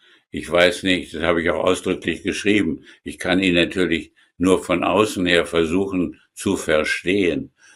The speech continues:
Und ich glaube, dass es aus russischer Sicht eine nahezu unerträgliche Situation ist, wenn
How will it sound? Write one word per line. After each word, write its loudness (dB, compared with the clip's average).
Und 0
ich -6
glaube, 4
dass -2
es -6
aus -2
russischer 0
Sicht -4
eine 2
nahezu 2
unerträgliche 0
Situation -2
ist, -4
wenn 2